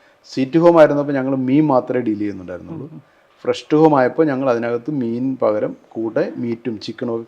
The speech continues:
Speaker 1: കയറ്റിയപ്പോഴാണ് സീ എടുത്ത് മാറ്റിയിട്ടുള്ള ഫ്രഷ് കൊണ്ടുവച്ചത്.
Speaker 2: ഉം, ഉം.
Speaker 1: അങ്ങനെയാണ് ആ പേരുണ്ടാവുന്നത്.
Speaker 2: ഉം.
Speaker 1: സീറ്റ് ഹോമിൽ നിന്നാണ്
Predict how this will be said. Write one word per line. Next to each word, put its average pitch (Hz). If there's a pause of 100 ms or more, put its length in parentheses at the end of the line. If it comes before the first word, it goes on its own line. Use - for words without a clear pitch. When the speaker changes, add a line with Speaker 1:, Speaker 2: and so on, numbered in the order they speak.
Speaker 1:
കയറ്റിയപ്പോഴാണ് 120 (200)
സീ 151 (120)
എടുത്ത് 127
മാറ്റിയിട്ടുള്ള 117
ഫ്രഷ് -
കൊണ്ടുവച്ചത്. 92 (120)
Speaker 2:
ഉം, 160 (160)
ഉം. 151
Speaker 1:
അങ്ങനെയാണ് 135
ആ - (160)
പേരുണ്ടാവുന്നത്. 107
Speaker 2:
ഉം. -
Speaker 1:
സീറ്റ് 147
ഹോമിൽ 151
നിന്നാണ് 147